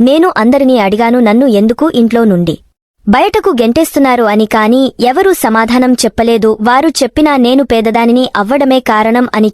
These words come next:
చెప్పారు. వారు అంత రాత్రిపూట ఒక ఆడపిల్ల అని జాలి కూడా లేకుండా ఇంట్లో నుండి బయటకు గెంటేశారు. బయట బాగా చలిగా ఉంది.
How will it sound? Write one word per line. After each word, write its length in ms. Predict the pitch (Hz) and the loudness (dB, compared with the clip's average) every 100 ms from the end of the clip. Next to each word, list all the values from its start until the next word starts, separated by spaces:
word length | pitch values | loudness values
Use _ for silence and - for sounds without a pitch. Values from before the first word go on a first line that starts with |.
| 220 | -2
చెప్పారు. 420 | 196 262 262 254 - 208 | -2 -2 0 -2 -6 -4
వారు 320 | 233 269 339 | -2 0 -2
అంత 220 | 240 294 392 | -2 -2 0
రాత్రిపూట 580 | 285 220 247 240 247 | 0 -2 -4 -4 -2
ఒక 280 | 254 196 208 | -2 -2 -2
ఆడపిల్ల 500 | 226 220 233 254 277 247 | -2 -2 -2 -2 0 0
అని 200 | 220 233 | 0 0
జాలి 320 | 220 240 285 | 0 0 -2
కూడా 280 | 320 254 226 | 0 0 0
లేకుండా 520 | 220 214 214 240 233 - 254 | 0 -2 0 0 0 -2 0
ఇంట్లో 300 | 294 370 392 | 0 2 2
నుండి 280 | 262 254 | 2 2
బయటకు 420 | 269 202 214 240 262 | 2 0 -2 -2 -2
గెంటేశారు. 720 | 196 190 226 254 226 214 202 | -2 0 -2 0 0 -2 -4
బయట 320 | 185 220 277 311 | -2 -2 0 0
బాగా 380 | 220 214 220 | 0 0 0
చలిగా 380 | 233 220 202 220 | -2 -2 0 0
ఉంది. 340 | 202 196 220 | 0 2 0